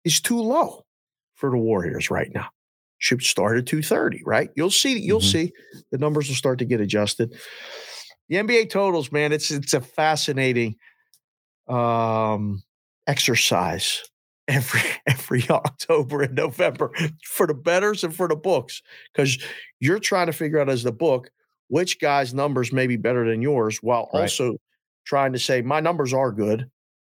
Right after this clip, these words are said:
Speaker 1: and you're moving them and taking bets. It's fun. It's a, it's a fun thing, but it's a fun cat and mouse give and take.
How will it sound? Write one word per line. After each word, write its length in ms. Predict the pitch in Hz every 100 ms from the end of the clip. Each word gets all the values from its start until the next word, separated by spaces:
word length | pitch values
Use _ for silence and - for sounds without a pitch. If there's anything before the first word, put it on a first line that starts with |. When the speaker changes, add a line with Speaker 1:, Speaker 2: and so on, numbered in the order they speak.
| _ _ -
Speaker 1:
and 200 | 117 113
you're 120 | 113
moving 340 | 123 135 127
them 220 | 127 139 143
and 100 | 113 101
taking 320 | 120 117 104
bets. 260 | 110 117
It's 140 | 123 -
fun. 280 | 180 127 90
It's 180 | 107 127
a, 120 | -
it's 140 | 117
a 40 | 120
fun 260 | - 135
thing, 240 | 123 135 104
but 180 | 110 110
it's 140 | 120
a 60 | 123
fun 440 | - 156 156 151 - - - _ _ -
cat 220 | 156 -
and 80 | 123
mouse 340 | 127 101 - - _ -
give 120 | 113
and 100 | 107
take. 360 | 120 92 -